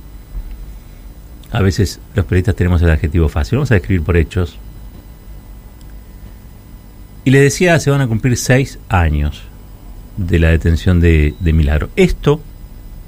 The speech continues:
y me lo planteo como pregunta, ¿significa que este es un gobierno que se declara impotente frente a los poderes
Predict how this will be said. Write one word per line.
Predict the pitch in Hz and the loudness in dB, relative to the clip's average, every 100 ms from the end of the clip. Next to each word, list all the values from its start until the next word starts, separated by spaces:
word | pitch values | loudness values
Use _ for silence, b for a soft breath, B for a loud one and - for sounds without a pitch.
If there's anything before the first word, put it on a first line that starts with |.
| - - | -16 -6
y | 87 | 0
me | 85 | 0
lo | 76 | 2
planteo | 85 78 101 | 2 2 2
como | 92 95 | 2 0
pregunta, | - 110 120 123 139 139 B B B B - - - - - | 0 0 0 0 -2 -4 B B B B -20 -20 -20 -18 -16
¿significa | - - 120 117 - 214 220 - 92 78 - - - - - - - - - - | -6 2 2 2 0 -2 0 2 4 2 -4 -18 -20 -20 -20 -18 -18 -18 -18 -6
que | 110 127 | 0 0
este | - | 0
es | 107 | 0
un | 110 | 0
gobierno | 101 98 117 117 92 - - - - - - - - - - | 2 2 2 4 2 -2 -12 -20 -20 -20 -16 -16 -14 -12 -4
que | - | -2
se | - | 2
declara | 98 87 123 139 101 87 | 2 4 4 6 4 2
impotente | - 113 104 104 95 160 208 170 - 82 69 - - - - - - - - - - - - - - - | 4 4 6 2 2 4 4 4 4 2 0 -2 -18 -20 -18 -20 -20 -20 -18 -18 -18 -20 -20 -20 -16 -8
frente | - 107 95 | 2 2 4
a | 101 | 4
los | 92 | 4
poderes | - 101 117 160 143 104 - | 4 6 6 6 4 2 -4